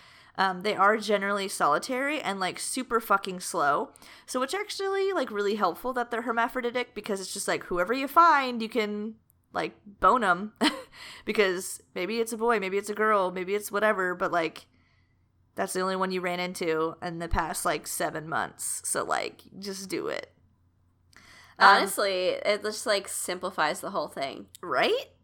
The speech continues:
Speaker 2: <gasps> Oh, you know what? It's like our bisexual icon once again.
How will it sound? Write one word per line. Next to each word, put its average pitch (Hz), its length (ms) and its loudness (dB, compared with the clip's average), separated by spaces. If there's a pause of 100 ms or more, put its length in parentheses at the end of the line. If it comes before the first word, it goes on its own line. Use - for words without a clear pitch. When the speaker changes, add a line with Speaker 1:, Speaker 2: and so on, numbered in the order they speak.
(320)
Speaker 2:
<gasps> 523 340 -4
Oh, 330 380 12
you 247 80 0
know 302 140 6
what? 196 640 8
It's - 120 -12
like 220 140 -4
our 220 180 0
bisexual 202 600 -2
icon 170 420 -2
once 202 220 -8
again. 170 460 -6